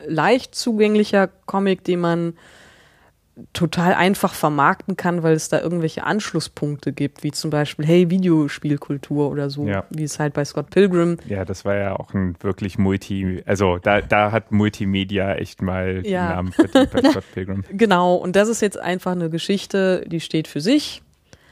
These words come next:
Speaker 1: und, äh, ich fand sie ganz toll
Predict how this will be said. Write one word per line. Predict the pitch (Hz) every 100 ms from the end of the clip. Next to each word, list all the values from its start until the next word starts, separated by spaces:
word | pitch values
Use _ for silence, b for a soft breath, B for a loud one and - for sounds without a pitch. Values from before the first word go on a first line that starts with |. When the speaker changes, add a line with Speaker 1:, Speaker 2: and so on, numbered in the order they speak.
| b b b _ -
Speaker 1:
und, | 190 190 190 185 - 90
äh, | 165 165 165 165 151 - - _ _ _ _ _ _ - 87 _ _
ich | 190 -
fand | 202 190
sie | - 180
ganz | 160 156 - -
toll | 165 202 269 285